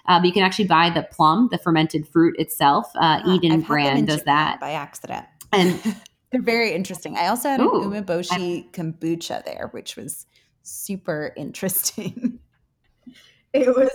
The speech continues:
Speaker 1: I bet that was
Speaker 2: had
Speaker 1: really
Speaker 2: the,
Speaker 1: interesting.
Speaker 2: it had
Speaker 1: Yeah,
Speaker 2: the
Speaker 1: like,
Speaker 2: plums, like,
Speaker 1: salty,
Speaker 2: in the
Speaker 1: briny
Speaker 2: bottom, but I
Speaker 1: pickle
Speaker 2: liked it.
Speaker 1: juice
Speaker 2: I liked
Speaker 1: meets
Speaker 2: it. <laughs>
Speaker 1: Yeah.
Speaker 2: Yeah.
Speaker 1: Miso is one of my favorites to use. So, you know, I'm,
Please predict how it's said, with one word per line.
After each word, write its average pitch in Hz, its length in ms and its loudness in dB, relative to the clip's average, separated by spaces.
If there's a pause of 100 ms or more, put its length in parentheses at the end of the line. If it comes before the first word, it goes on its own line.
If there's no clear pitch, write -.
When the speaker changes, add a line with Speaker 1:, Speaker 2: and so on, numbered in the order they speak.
Speaker 1:
I 208 160 6
bet 202 200 4
that 196 140 4
was 220 120 4
Speaker 2:
had 214 100 2
Speaker 1:
really 208 280 4
Speaker 2:
the, 196 40 2
Speaker 1:
interesting. 269 420 2
Speaker 2:
it 240 180 2
had 214 60 -2
Speaker 1:
Yeah, 110 220 2
Speaker 2:
the 127 60 0
Speaker 1:
like, 208 140 4
Speaker 2:
plums, 190 360 -4
like, - 80 -6
Speaker 1:
salty, 208 280 2
Speaker 2:
in 202 80 -2
the - 20 -6
Speaker 1:
briny 185 340 0
Speaker 2:
bottom, 147 220 -12
but - 100 -12
I - 140 -14
Speaker 1:
pickle 277 200 4
Speaker 2:
liked 233 100 2
it. - 20 -4
Speaker 1:
juice 254 220 2
Speaker 2:
I - 20 -8
liked - 100 -6
Speaker 1:
meets 214 340 -2 (560)
Speaker 2:
it. - 360 -4 (140)
<laughs> - 100 -16
Speaker 1:
Yeah. - 440 0 (840)
Speaker 2:
Yeah. 220 560 -10 (180)
Speaker 1:
Miso 233 680 4
is 214 120 -2
one 214 140 2
of 202 60 2
my 185 200 2
favorites 190 460 2
to 214 100 0
use. 196 460 4
So, 214 260 4
you 208 120 2
know, 196 140 4
I'm, 196 240 2